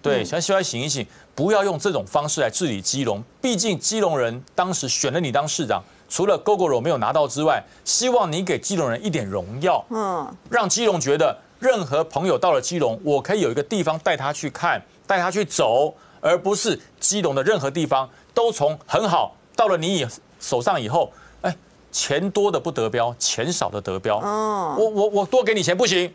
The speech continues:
Speaker 1: 多给我钱一定有鬼，
Speaker 2: <laughs>
Speaker 1: 一定偷工减料，
Speaker 2: 嗯。
Speaker 1: 所以我拿钱少的。
Speaker 2: 嗯。
Speaker 1: 这个逻辑，说句实话，这最有利标是对谁最有利啊？
Speaker 2: 嗯。
Speaker 1: 钱给的越少，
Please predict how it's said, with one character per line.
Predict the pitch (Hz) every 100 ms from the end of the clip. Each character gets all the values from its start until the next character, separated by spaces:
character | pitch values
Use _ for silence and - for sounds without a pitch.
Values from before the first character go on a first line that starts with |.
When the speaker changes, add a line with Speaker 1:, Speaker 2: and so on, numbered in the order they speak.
| -
Speaker 1:
多 | 247 233
给 | 233
我 | 185
钱 | 170 185
一 | 208 220
定 | 302 285
有 | 220 254
鬼， | 220 156 113 _
Speaker 2:
<laughs> | 190 226 226
Speaker 1:
一 |
定 | 285 247
偷 | 254
工 | 262 233
减 | 180
料， | 240 175
Speaker 2:
嗯。 | -
Speaker 1:
所 | - 285
以 |
我 | 254 170
拿 | 185 214
钱 | - 156 220
少 | - 113 104
的。 | 110 - _ -
Speaker 2:
嗯。 | 233 214 185
Speaker 1:
这 | -
个 | 202
逻 | 147 208
辑， | - 147
说 | 151 202
句 | 208
实 | 175 - 127
话， | 165 107 - - - -
这 | 240
最 | - 269
有 | 160 123
利 | 185
标 | 156 160
是 | 165 -
对 | 254 151
谁 | - 107
最 | 135 214
有 | 113
利 | 87 139 117
啊？ | -
Speaker 2:
嗯。 | 240 233 214 180 147 -
Speaker 1:
钱 | - 160 240 262
给 | 151
的 | 117
越 | 196 240
少， | 165 135